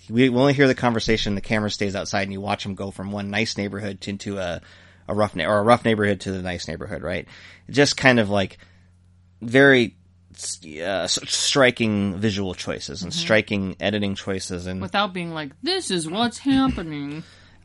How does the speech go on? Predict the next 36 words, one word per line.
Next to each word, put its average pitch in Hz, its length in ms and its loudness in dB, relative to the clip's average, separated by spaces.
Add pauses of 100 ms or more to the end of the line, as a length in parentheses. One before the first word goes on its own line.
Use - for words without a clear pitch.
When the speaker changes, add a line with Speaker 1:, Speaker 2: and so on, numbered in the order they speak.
(220)
Speaker 1:
Uh, - 220 -6
Mangrove 151 420 8
is 123 140 6
very 127 240 6
much 110 300 0
that. 82 260 0
It's, - 260 -4
it's 113 240 -6
really 135 440 8
well 110 200 8
acted 107 320 8
and 95 120 0
it's - 300 -4 (200)
really 113 220 2
f-, - 200 -10
character 135 380 4
focused, 98 480 -4
but 98 240 -2
I 107 80 2
just, 107 320 -4 (600)
he's 123 240 2
always 147 300 6
making 113 380 2
interesting 92 500 -4
choices 87 400 -6
as 82 120 -10
a 80 40 -12
filmmaker, 92 680 -6 (400)
and 92 160 -4
I, 87 120 -2 (180)
I 95 120 -2
like 90 300 -2
that. 98 200 2
It's, - 280 -6
it's - 160 -12
pushing, 139 680 0